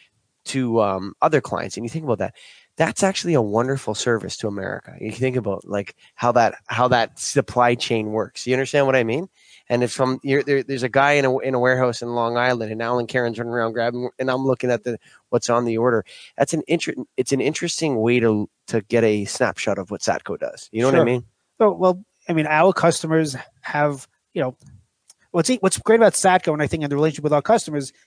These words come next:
Speaker 2: is probably that order. If there's miniatures and there's fluorescents, you know, you know, th-, they, they could have gone to five or six other manufacturers and bought one line,
Speaker 1: Sure.
Speaker 2: and, and then they'd have to f-,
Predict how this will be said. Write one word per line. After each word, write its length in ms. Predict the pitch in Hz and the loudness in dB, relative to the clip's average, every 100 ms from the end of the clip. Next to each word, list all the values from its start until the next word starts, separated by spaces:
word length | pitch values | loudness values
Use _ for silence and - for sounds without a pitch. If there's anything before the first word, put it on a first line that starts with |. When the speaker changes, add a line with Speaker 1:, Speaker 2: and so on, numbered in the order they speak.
| _ | _
Speaker 2:
is 320 | 170 156 143 - - | -2 -2 -4 -12 0
probably 220 | 180 175 | 4 4
that 180 | 160 165 | 2 2
order. 320 | 165 175 165 | 4 4 4
If 80 | 143 | 2
there's 200 | 151 131 | -2 -4
miniatures 540 | 156 175 165 170 170 147 | -2 -2 0 0 0 -2
and 80 | |
there's 180 | 139 - | -4 -6
fluorescents, 540 | 143 156 170 180 156 - _ - | 0 2 2 0 -6 -10 _ -6
you 80 | 143 | -4
know, 120 | 147 _ _ _ 180 | -4 _ _ _ -8
you 120 | 170 | -6
know, 80 | 147 | -6
th-, 160 | 160 | -4
they, 140 | 160 170 | -2 0
they 100 | 175 | 0
could 180 | 180 | 0
have 60 | 175 | 4
gone 160 | 170 165 | 4 4
to 120 | 151 | 0
five 240 | 175 175 | 4 4
or 40 | 165 | 2
six 200 | 175 160 | -2 0
other 160 | 165 | 0
manufacturers 880 | 160 156 147 196 190 - 147 143 127 _ _ | -2 -4 -2 0 0 0 -4 -4 -6 _ _
and 100 | 139 | -4
bought 180 | 156 151 | -4 0
one 200 | 156 165 | 0 2
line, 160 | 165 - | 0 -2
Speaker 1:
Sure. 200 | - 123 | -6 -6
Speaker 2:
and, 120 | 156 | -4
and 160 | 156 | -2
then 120 | 160 160 | -2 0
they'd 180 | 156 | 2
have 160 | 151 151 | 2 2
to 80 | 147 | -2
f-, 180 | - | -4